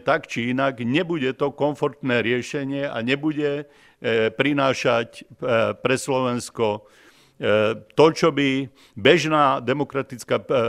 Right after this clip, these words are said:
prevádzka mala prinášať, to znamená stabilitu a dobré demokratické riešenia. Ak sa rozhodne menovať straníkov do Ústavného súdu, tak urobí krok k tomu, že, e, Ústavný súd bude postraničtený.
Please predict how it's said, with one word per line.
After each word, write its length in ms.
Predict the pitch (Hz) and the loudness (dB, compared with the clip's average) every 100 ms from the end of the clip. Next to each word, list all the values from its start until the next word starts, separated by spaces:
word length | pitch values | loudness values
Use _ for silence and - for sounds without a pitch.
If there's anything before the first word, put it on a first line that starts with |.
| 104 | 0
prevádzka 560 | 120 131 127 - - | 0 2 2 0 -6
mala 240 | 113 110 101 | -2 -2 -2
prinášať, 560 | 120 127 120 - 110 | -2 0 0 -2 -6
to 120 | - 107 | -6 -6
znamená 400 | 117 113 113 110 92 | -4 -2 -2 -2 -2
stabilitu 600 | 135 135 139 127 - 131 | -2 0 -2 -4 -6 -2
a 80 | 117 | -2
dobré 480 | 104 175 156 160 143 | 4 4 4 0 0
demokratické 800 | 123 131 123 120 101 113 - 107 | -2 -4 -2 -4 -4 -12 -6 -4
riešenia. 480 | 101 - 87 87 - _ - - 117 | -4 -8 -12 -14 -18 _ -20 -8 -6
Ak 120 | - | 4
sa 120 | 147 | 6
rozhodne 400 | 151 147 151 143 | 6 4 2 4
menovať 480 | 139 180 185 127 107 | 4 4 2 0 -2
straníkov 720 | - 113 117 120 120 131 139 | -2 -2 0 -4 -6 -6 -4
do 160 | 139 139 | -4 -6
Ústavného 480 | - 143 135 127 | -4 -2 -2 -4
súdu, 480 | 123 127 123 120 120 _ - _ | -6 -8 -6 -6 -8 _ -20 _
tak 160 | 98 113 | -2 2
urobí 480 | 139 180 143 143 - | 4 4 4 -2 0
krok 480 | 131 139 139 - - | 0 0 -4 -16 0
k 40 | |
tomu, 440 | 131 123 123 123 - _ _ _ | 2 2 0 -4 -10 _ _ _
že, 500 | 110 117 113 104 110 | 0 4 6 4 -2
e, 400 | - 135 110 113 | -6 -6 -2 -2
Ústavný 600 | 135 131 131 - 135 123 | -2 -6 -2 2 2 0
súd 240 | 107 123 113 | -4 -6 -6
bude 220 | 110 107 | -4 -4
postraničtený. 1120 | 120 127 151 139 139 131 - 135 127 123 123 | -4 -4 -2 -2 -4 -8 -8 -6 -4 -4 -6